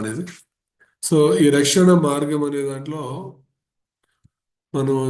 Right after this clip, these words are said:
చూసినటువంటి అంశం మొదటిది ఒక మూల మనిషి గురించి చూసాం.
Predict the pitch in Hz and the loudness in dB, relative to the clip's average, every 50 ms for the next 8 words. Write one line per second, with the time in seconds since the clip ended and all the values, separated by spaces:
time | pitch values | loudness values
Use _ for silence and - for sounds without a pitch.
0 | 131 131 135 139 135 - 143 139 135 143 139 131 131 139 131 127 120 123 - - | -4 -2 -4 -4 -4 -4 -8 -8 -8 -8 -8 -6 -6 -4 -4 -4 -4 -6 -8 -14
1 | - - - - _ _ _ _ _ - 147 131 131 127 127 135 151 139 135 131 | -18 -20 -20 -20 _ _ _ _ _ -12 -8 -8 -6 -6 -4 -4 -4 -4 -2 -2
2 | 139 135 143 139 139 139 135 131 123 120 - - - - _ _ _ _ _ _ | -2 -2 -2 -2 -4 -4 -2 -2 -4 -4 -6 -10 -14 -18 _ _ _ _ _ _
3 | _ _ _ _ _ - 143 135 139 135 135 151 170 175 170 156 147 139 139 143 | _ _ _ _ _ -16 -12 -8 -6 -2 2 2 4 4 4 2 2 0 0 0
4 | 143 - 147 147 139 139 139 - - 135 127 131 131 131 131 131 _ _ _ _ | -2 -2 -2 -2 -2 -4 -6 -6 -6 -6 -6 -6 -10 -12 -18 -20 _ _ _ _
5 | _ - - 139 131 131 - 117 117 | _ -12 -10 -10 -8 -8 -10 -12 -12